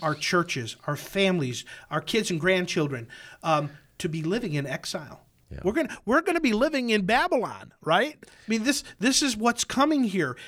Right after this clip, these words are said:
Speaker 1: There was a, Rod Dreher, who's a, um, a, a writer with the American Conservative, has a, an amazing article. He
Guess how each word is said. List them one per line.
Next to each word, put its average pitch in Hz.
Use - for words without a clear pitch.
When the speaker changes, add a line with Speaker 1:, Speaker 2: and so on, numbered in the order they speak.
Speaker 1:
There 214
was 226
a, 190
Rod 202
Dreher, 165
who's 165
a, 147
um, 147
a, 151
a 151
writer 170
with 156
the 156
American 170
Conservative, 139
has 175
a, 156
an 156
amazing 190
article. 165
He 208